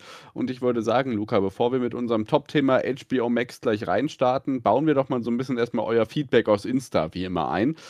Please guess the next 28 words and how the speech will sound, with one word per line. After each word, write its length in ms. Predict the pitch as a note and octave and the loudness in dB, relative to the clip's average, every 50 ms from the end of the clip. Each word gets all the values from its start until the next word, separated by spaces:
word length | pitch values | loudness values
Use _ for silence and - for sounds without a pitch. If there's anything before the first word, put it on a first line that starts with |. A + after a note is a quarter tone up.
| - - - - - | -20 -20 -20 -8 -2
Und 160 | - D3+ C#3+ | -2 0 4
wir 100 | D3+ D3 | 4 4
starten 580 | C#3 - - A#2+ A2+ C3+ D3+ - E3+ E3 E3 D3+ - | 4 6 6 6 6 6 4 2 0 -2 -2 -2 0
mit, 340 | C#3 B2+ C3+ C#3+ - - - - | 0 0 0 0 -2 -6 -4 0
äh, 160 | B2 A#2+ A#2 | 0 2 0
Stefan 500 | - - - D#3+ F3 - F#3+ E3+ E3 D#3 | 2 4 4 4 6 6 6 6 6 6
Reichert. 680 | C#3+ B2 B2+ C3 D#3+ F#3+ - - C3+ G#2+ F#2+ - - - | 6 6 6 6 6 4 4 4 4 4 2 0 0 0
Der 100 | A2 A#2 | 0 2
hat 100 | B2 D#3 | 2 0
uns 200 | D3+ D3+ - - | -2 -4 -2 -4
geschrieben, 600 | C#3+ C#3 - - C#3 C#3+ D#3+ E3+ F#3 F#3+ F#3 - - | -6 -4 -2 0 0 2 2 2 0 -4 -6 -6 -4
äh, 40 | C#3+ | -2
Luca, 460 | D3 D3+ D#3 - E3+ D#3+ D#3+ E3 - _ | -2 0 2 4 6 6 6 4 2 _
N 160 | - D#3 F3 E3 | 0 0 2 4
B 180 | D#3+ D3 - | 4 4 6
A 40 | - | 6
im 300 | D#3+ F#3+ F3 E3 D#3 D3 | 4 4 4 2 -2 -2
Free 260 | - - C3+ D#3+ G3 | 0 0 -2 -2 0
T 160 | - - G3 | -2 -4 -4
V 260 | E3 E3+ F#3 F#3+ - D#3 | -2 -4 -4 -4 -2 -2
ist 300 | E3 - - _ _ - | -4 -4 -6 _ _ 2
bei 180 | D3 C#3 C3+ | 4 4 4
mir, 380 | C3 C3+ C#3 D3+ E3+ F3+ F#3 F3+ _ - - - _ _ _ _ - | 4 4 4 6 6 4 2 0 _ -14 -20 -20 _ _ _ _ 0
ähm, 440 | C#3 C#3+ C#3+ C#3+ D3 D3+ D3 D#3 - _ _ | 2 4 4 4 2 0 -2 -6 -8 _ _
ja, 260 | - A#2 A#2 A#2 - - _ - G#2 | 0 2 2 2 2 0 _ -18 -16
quasi 520 | A2+ - C3+ B2+ D3 F3 E3 F3 E3+ D#3 - | -4 2 4 4 4 4 4 0 -2 -2 -2
erstmal 480 | - G2+ C3 D#3 - - E3+ D#3 D#3 | -2 -4 -4 -4 -4 -2 0 0 2
nur 460 | D#3+ D#3+ E3 E3+ E3 E3 E3 F3 E3+ | 4 4 4 6 6 4 4 2 -2